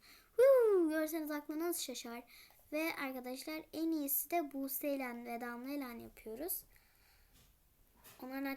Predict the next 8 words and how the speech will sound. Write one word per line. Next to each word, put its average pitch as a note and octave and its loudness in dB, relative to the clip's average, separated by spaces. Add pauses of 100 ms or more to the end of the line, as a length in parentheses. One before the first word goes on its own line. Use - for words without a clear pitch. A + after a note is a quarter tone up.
çektiğim F4 0
videolarımı E4 -2
da D#4 -4 (140)
sizinle D4+ 2
paylaşacağım. D4+ -8
Ay, D#4 -12
evet D4 -6
arkadaşlar. B3 -10